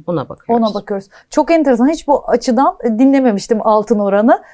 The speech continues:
Speaker 2: Farklı bir bakış açısı. O zaman ama Hülya Avşar o zaman herkese göre, mesela şimdi aklıma o geldiği için isim olarak herkes ona altın oran diyor.
Speaker 1: Altın oran bu ölçülere uyuyor Hülya Avşar.
Speaker 2: Uyuyor.
Speaker 1: Uyuyor.
Speaker 2: Yeni nesil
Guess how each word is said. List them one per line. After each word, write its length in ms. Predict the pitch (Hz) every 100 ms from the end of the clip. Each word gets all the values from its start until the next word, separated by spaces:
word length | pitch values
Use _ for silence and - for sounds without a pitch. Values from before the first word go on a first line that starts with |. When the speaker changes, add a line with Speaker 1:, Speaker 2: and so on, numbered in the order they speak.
| _
Speaker 2:
Farklı 420 | - 240 226 254
bir 100 | 240
bakış 280 | 214 214 -
açısı. 340 | 202 196 - 381 - - _ - - -
O 120 | 262
zaman 200 | 277 339
ama 180 | 349 359
Hülya 260 | 320 311 311
Avşar 200 | 311 302
o 80 |
zaman 200 | 294 311
herkese 480 | 285 302 330 285 220
göre, 200 | 202 196
mesela 340 | 196 202 233 208
şimdi 220 | 233 220
aklıma 360 | 226 233 214
o 80 | 214
geldiği 400 | 208 196 175 180
için 160 | 170 185
isim 180 | - 202
olarak 240 | 196 190
herkes 360 | 269 320 302 247
ona 260 | 277 294
altın 200 | 285 330
oran 320 | 285 196 165 151
diyor. 220 | 147 139 _ _ _ _ -
Speaker 1:
Altın 300 | 208 202 190
oran 280 | 147 139 151
bu 120 | 190
ölçülere 320 | 170 - 151
uyuyor 340 | 139 147 127 123
Hülya 240 | 104 73
Avşar. 500 | - - - - -
Speaker 2:
Uyuyor. 420 | - 226 180 165 165
Speaker 1:
Uyuyor. 320 | 170 160 127 131 _ _ -
Speaker 2:
Yeni 320 | 285 302 302
nesil 320 | 294 -